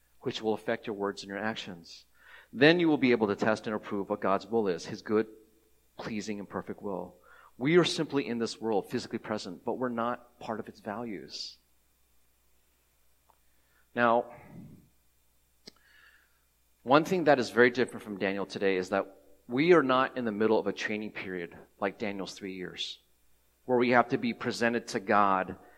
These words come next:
at the very end to earn our way into heaven, to see if we are good enough. We don't need to do this. It's not like at the end of our lives we have to, like, make the cut. All right?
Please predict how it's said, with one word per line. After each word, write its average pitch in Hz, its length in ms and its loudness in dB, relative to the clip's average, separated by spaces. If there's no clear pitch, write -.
at 104 140 0
the 117 80 -4
very 113 340 4
end 104 280 2
to 123 160 -8
earn 123 200 0
our 110 80 2
way 101 200 0
into 98 180 -8
heaven, 95 320 -8
to 110 80 -12
see 139 240 -6
if 120 100 -8
we 123 100 -2
are 101 40 0
good 98 240 -4
enough. 90 340 -8
We 123 120 -2
don't 135 200 2
need 135 160 -2
to 120 80 -8
do 117 200 -4
this. 87 280 -2
It's - 160 -8
not 143 160 8
like 127 160 4
at 120 100 0
the 139 100 0
end 127 120 -2
of 113 80 -2
our 117 40 6
lives 107 440 6
we 107 80 -4
have 113 140 -2
to, 107 100 0
like, 92 200 -2
make 110 240 -2
the 98 60 -8
cut. - 420 -8
All 101 60 2
right? 98 140 2